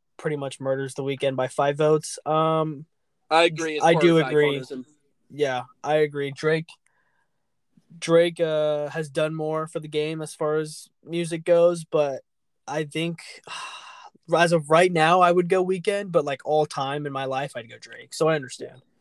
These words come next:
Speaker 2: Yeah.
Speaker 1: Um, Uzi and Cardi. Uzi beats Cardi by three. Kind of interesting, kind of expected. And Uzi is, an-, once again, it's just that versatility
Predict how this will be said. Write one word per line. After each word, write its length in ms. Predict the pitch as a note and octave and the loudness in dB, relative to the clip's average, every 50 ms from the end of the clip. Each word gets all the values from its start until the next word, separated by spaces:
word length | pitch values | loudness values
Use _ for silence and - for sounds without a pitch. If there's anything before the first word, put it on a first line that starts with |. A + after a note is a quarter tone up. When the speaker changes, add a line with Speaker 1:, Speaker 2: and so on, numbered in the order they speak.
| _ _ - | _ _ -6
Speaker 2:
Yeah. 100 | - - - - _ _ _ _ _ _ _ _ | -6 -6 -6 -8 _ _ _ _ _ _ _ _
Speaker 1:
Um, 680 | - C3+ C#3 C3 C3 C3+ C3+ C3+ C3+ C3 C3 C3 C3 - _ _ - | -8 -6 -6 -4 -4 -4 -4 -6 -6 -6 -8 -10 -12 -14 _ _ 0
Uzi 340 | E3 G3+ G#3+ G#3 A#3 A#3+ A3+ | 0 2 2 2 2 2 0
and 80 | A3 | 0
Cardi. 400 | - - G3+ G3 G3+ G#3+ A#3 A3+ F#3 | 2 2 2 4 4 2 -2 -4 -4
Uzi 340 | F#3 F#3 F#3+ F#3 G3 G3+ F3 | -4 -4 -4 -6 -8 -10 -10
beats 200 | F#3 F#3+ F3 - | -10 -10 -10 -6
Cardi 260 | - F#3 F3+ F3 F3+ | 0 2 2 4 4
by 140 | F3 F3 E3 | 2 2 0
three. 500 | E3 - - E3 D#3+ E3 F3 F3 F3 F3 - | 0 -4 -8 -6 -4 -4 -4 -4 -6 -8 -8
Kind 240 | - - A3+ A#3+ B3+ | -4 -2 0 0 0
of 100 | B3 A#3 | 0 0
interesting, 540 | B3 A#3 - - A3 - - - G#3 G3+ G3 | -2 -6 -6 -8 -8 -8 -6 -4 -4 -4 -4
kind 220 | - G3 F#3+ F#3+ | -2 -2 -2 -2
of 80 | F#3+ F3+ | -2 -4
expected. 460 | F3+ - - - E3+ E3 E3 - E3+ | -6 -6 -2 0 0 0 0 0 -2
And 120 | E3 D#3+ | -2 0
Uzi 440 | D#3+ E3+ F#3+ F#3 F3+ F#3+ F#3+ F3+ D#3+ | 2 0 0 0 0 -4 -4 -2 -2
is, 260 | D#3 D#3 D3 C#3 C#3 - - - | -4 -4 -6 -10 -16 -20 -14 -10
an-, 160 | - D#3+ D#3+ - - | -8 -6 -6 -6 -4
once 220 | D3+ E3 E3 - | -4 -4 -4 -2
again, 240 | F3+ E3 D#3+ D3 C#3 C3+ | 0 0 0 0 0 -4
it's 100 | D3 - | -10 -10
just 160 | - E3 - | -10 -4 0
that 140 | - D#3 C#3 | 0 0 2
versatility 720 | D3 D#3 E3 D#3 - D#3+ D3 - E3 D#3 D#3 D3 C3+ B2 | 2 0 0 0 -2 -6 -2 0 2 2 2 2 -2 -6